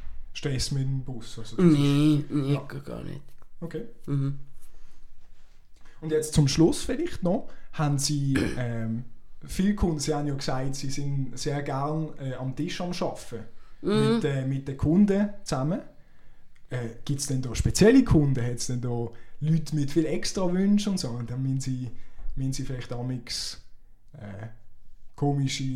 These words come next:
Speaker 1: Bestellungen aufnehmen, oder?
Speaker 2: <laughs> Nee, eigentlich nicht. Einfach mit, mit Spaß, ja.
Speaker 1: Ja, also nehmen Sie, äh, gi-, gibt's, äh, keine komischen Kunden, die da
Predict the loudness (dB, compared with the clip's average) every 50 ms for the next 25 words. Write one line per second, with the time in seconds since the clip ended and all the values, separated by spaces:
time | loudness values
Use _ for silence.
0 | -4 -4 -6 -6 -6 -4 0 2 4 4 6 4 4 4 2 2 2 2 2 2
1 | 2 2 2 0 0 -2 -2 -4 -6 -6 -6 -6 -6 -8 -8 -8 -10 -12 -8 -2
2 | 0 0 0 0 -2 -8 -8 -10 -10 -12 -12 -14 -12 -14 -14 -14 -14 -14 -10 -4
3 | -2 0 2 4 6 6 6 8 6 6 4 4 0 -4 -4 -4 -4 -4 -4 -6
4 | -6 -6 -6 -6 -4 -2 -2 -2 0 0 0 0 0 2 0 0 0 -2 -2 -2
5 | -2 -2 -2 -2 -4 -2 -2 -4 -6 -8 -10 -14 -14 -14 -16 -18 -20 -18 -16 -16
6 | -10 -4 -2 0 0 -2 -4 -8 -14 -14 -10 -6 -4 0 2 2 2 2 2 2
7 | 0 0 0 0 0 0 2 2 2 0 -2 -2 -4 -6 -6 -6 -6 -6 -6 -4
8 | -4 -4 -6 -6 -6 -6 -8 -8 -8 -10 -10 -4 -2 -2 0 0 2 0 0 0
9 | 0 0 0 0 0 0 0 0 2 2 2 2 2 2 2 2 2 2 2 2
10 | 2 2 2 2 2 2 2 2 4 4 2 4 2 0 2 2 4 4 4 2